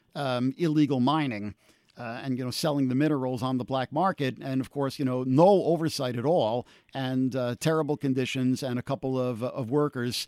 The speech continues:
were, were killed in an accident, which sparked a big wave of protest in the town, demanding that the, uh, the government come in and either shut down or at least begin to regulate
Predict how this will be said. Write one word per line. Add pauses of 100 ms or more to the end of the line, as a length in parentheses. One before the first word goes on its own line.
(300)
were,
were
killed
in
an
accident,
which
sparked
a
big
wave
of
protest
in
the
town, (260)
demanding
that
the,
uh,
the
government
come
in
and
either
shut
down
or
at
least
begin
to
regulate